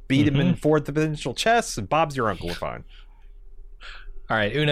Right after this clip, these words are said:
Speaker 2: and Pelia are working on the refinery, and it's almost back online now that nobody's sabotaging it. Uh, Pelia asks what Una's problem is, and Una calls her a space hippie. And so Pelia says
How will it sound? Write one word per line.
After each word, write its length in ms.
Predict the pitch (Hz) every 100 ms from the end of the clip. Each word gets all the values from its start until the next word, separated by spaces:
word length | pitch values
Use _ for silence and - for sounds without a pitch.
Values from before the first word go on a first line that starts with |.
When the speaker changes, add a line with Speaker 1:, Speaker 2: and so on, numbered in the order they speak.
| 139 127
Speaker 2:
and 320 | 120 113 110
Pelia 280 | - 113 107
are 80 | 98
working 260 | 104 113
on 80 | 95
the 80 | 92
refinery, 640 | - 101 92 92 95 82 - -
and 420 | 113 95 95 98 101
it's 140 | 160
almost 200 | 190 147
back 200 | 160 143
online 380 | 131 113 107 107
now 120 | 107
that 80 | 104
nobody's 260 | 104 101 92
sabotaging 600 | 107 95 98 95 90 95
it. 140 | 95 - - - - - -
Uh, 280 | 139 107 101
Pelia 240 | - 147 127
asks 400 | 117 117 - -
what 400 | 104 117 160 - - - - 123
Una's 280 | 160 127
problem 540 | - - 127 123 107 92
is, 360 | 90 92 110 - - - - - - -
and 300 | 110 107 104 123
Una 220 | 131 143
calls 220 | 147 131
her 80 | 147
a 60 |
space 360 | 143 214 214 -
hippie. 360 | 110 - 85 - - - - - - -
And 120 | 107
so 200 | - 107 - - - -
Pelia 460 | - 143 139 139 135
says 420 | 151 139 127